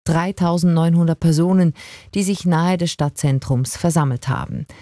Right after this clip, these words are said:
Unter den Demonstranten befänden sich auch Parlamentarier und Personen des öffentlichen Lebens, berichtet die russische Nachrichtenagentur tass.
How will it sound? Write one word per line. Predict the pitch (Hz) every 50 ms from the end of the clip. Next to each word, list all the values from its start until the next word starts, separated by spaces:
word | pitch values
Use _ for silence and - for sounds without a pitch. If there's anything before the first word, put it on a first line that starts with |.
| - - - - - - - -
Unter | - 220 208 226
den | 202 220 214 214
Demonstranten | 202 196 190 196 185 - - 196 196 196 202 - - 220 226 214
befänden | 247 220 - 240 220 - _ 226 202
sich | 220 220 - - -
auch | 175 185 196 185 -
Parlamentarier | - 220 214 214 208 202 - 190 190 208 233 240 247 220 196 - -
und | 185 190 180 - - -
Personen | - 190 185 165 190 196 202 202 202
des | 180 180 170 -
öffentlichen | - 190 - - 208 185 180 165 - 175 165
Lebens, | 151 165 175 190 190 190 165 - -
berichtet | - - 156 143 151 143 - - 147 139 - - -
die | 151 143
russische | 131 139 156 143 - 151 139 - 147
Nachrichtenagentur | 143 143 143 143 - 156 147 - - - 135 135 139 143 139 - - 147 143 -
tass. | - 160 147 139 - - -